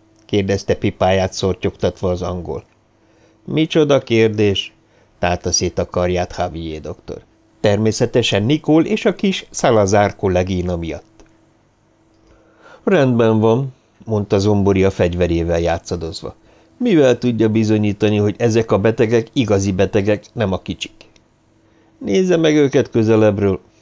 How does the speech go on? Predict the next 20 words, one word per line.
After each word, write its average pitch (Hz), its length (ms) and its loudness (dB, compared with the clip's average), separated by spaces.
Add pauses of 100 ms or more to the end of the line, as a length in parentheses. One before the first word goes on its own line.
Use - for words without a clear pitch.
(200)
javasolta 85 600 -6
a 85 40 -4
doktor. - 360 -14 (400)
„Menjen 147 340 2
oda 95 220 0
hozzájuk, 95 480 0
és 165 120 0
hajtsa - 340 -2
fel 107 160 0
a 110 100 0
takarójukat.” 82 800 -6 (920)
Zombori 170 580 0
nem 107 180 -2
moccant. 87 500 -8 (400)
Moccant 117 460 -2
viszont 135 380 -4
Julia 107 460 0
van 104 180 0
der 104 180 0
Haas. - 340 -10